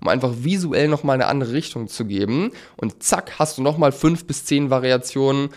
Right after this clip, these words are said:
von diesem Creative, die du austesten kannst und mit denen du arbeiten kannst. Gleichermaßen kannst du natürlich auch hergehen und das Bild gleich lassen und nochmal unterschiedliche Messages probieren von, äh, auf diesem Single Image. Und da kannst du zum Beispiel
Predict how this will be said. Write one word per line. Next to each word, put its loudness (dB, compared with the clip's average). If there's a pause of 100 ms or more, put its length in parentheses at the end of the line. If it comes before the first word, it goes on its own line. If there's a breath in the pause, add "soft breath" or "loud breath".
(140 loud breath)
von 0
diesem 2
Creative, 2 (180)
die -2
du 2
austesten 0
kannst -2
und -6
mit -4
denen 0
du 4
arbeiten 4
kannst. -10 (360 loud breath)
Gleichermaßen 4
kannst -2
du 2
natürlich 0
auch 0
hergehen 2 (440 loud breath)
und 2
das -2
Bild 4
gleich 4
lassen 0
und 0
nochmal 4
unterschiedliche -2
Messages -2
probieren -2
von, -4
äh, 2
auf 0
diesem -2
Single -4
Image. 0 (260 loud breath)
Und 0
da 4
kannst 0
du -4
zum -4
Beispiel 4